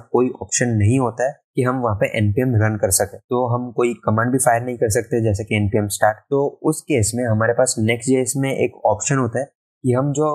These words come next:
website बना रहे हैं, उसको हम static export कर सकते हैं। Basically, कोई भी अगर आप hosting लेने जाते हैं जहाँ पे आप node install कर सकें, तो वो या तो वीपीएस सर्वर होगा या तो Amazon एडब्ल्यूएस या फिर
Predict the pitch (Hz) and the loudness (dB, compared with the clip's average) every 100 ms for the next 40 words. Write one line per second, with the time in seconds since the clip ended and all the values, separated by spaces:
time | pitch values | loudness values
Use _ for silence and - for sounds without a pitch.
0 | 123 110 104 127 117 104 101 117 120 147 | 0 -2 2 0 2 0 2 2 0 -2
1 | - _ _ 131 - 151 175 202 - - | -6 _ _ -2 0 0 -2 -2 -4 2
2 | 110 113 151 - 110 104 - 123 - - | 0 0 -6 -2 -4 -4 -2 -4 -4 -2
3 | 101 107 101 - 92 - _ - 113 117 | 0 0 -4 -6 -8 -8 _ -2 0 0
4 | 139 143 147 _ 123 123 143 143 - 117 | 0 -2 -6 _ -2 0 0 -2 -2 -2
5 | 117 123 117 - 123 123 - _ - 107 | 0 0 -2 -2 -2 -2 -4 _ 0 2
6 | - 123 113 113 120 113 120 110 107 107 | 2 2 0 0 0 0 0 0 -2 0
7 | 113 110 110 113 110 95 117 113 120 107 | 0 0 0 0 0 0 0 0 0 -2
8 | 117 131 131 _ _ _ _ 117 110 120 | -2 -2 -6 _ _ _ _ -2 0 0
9 | 127 123 - - 110 107 123 113 104 127 | -2 -4 -10 -2 0 0 0 0 0 0
10 | 123 127 117 120 117 127 - _ _ _ | 0 0 0 0 0 -2 -8 _ _ _
11 | _ 120 113 127 139 _ _ _ 110 110 | _ 0 2 0 -4 _ _ _ 0 4
12 | 117 117 - 117 120 117 117 117 110 98 | 2 0 -2 0 0 0 0 0 0 0
13 | 110 | 0